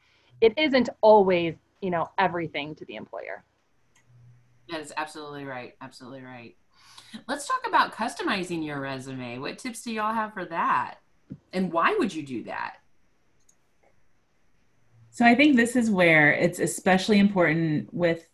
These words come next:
Speaker 3: the pandemic, with some companies having a hiring freeze.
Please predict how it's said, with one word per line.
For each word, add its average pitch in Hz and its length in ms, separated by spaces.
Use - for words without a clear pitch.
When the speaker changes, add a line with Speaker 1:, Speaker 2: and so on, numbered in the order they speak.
Speaker 3:
the 196 100
pandemic, 170 800
with 160 180
some 190 200
companies 208 420
having 190 260
a 196 60
hiring 147 400
freeze. 143 720